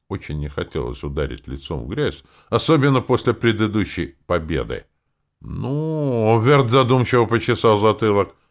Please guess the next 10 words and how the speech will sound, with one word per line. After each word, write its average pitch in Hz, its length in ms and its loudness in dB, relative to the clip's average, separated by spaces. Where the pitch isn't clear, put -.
«это, 120 360 -2
скажем 107 400 0
так, 107 220 0
небольшие 110 520 2
искусственные 101 600 -4
молнии, 104 420 -2
которые 85 480 -2
используют 80 500 -2
в 73 40 -8
быту. 78 440 -4